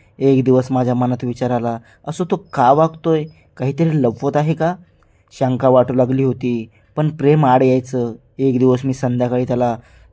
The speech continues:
झोपताना थोडं अलगदपणे विचारलं, "सांग ना, तुला काही होतंय का? तू असं का वागतोस? घरात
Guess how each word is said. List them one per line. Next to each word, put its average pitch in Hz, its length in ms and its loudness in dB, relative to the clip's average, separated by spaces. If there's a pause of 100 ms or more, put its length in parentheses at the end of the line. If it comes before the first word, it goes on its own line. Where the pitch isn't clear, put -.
झोपताना 143 720 0
थोडं 139 260 -2 (120)
अलगदपणे 139 520 -2
विचारलं, 123 520 -4 (600)
"सांग 147 260 2
ना, 147 180 2 (100)
तुला 151 120 0
काही 165 200 0
होतंय 160 400 0
का? 156 240 -2 (560)
तू 170 100 4
असं 175 160 -2
का 151 260 4
वागतोस? 160 460 0 (600)
घरात 147 240 2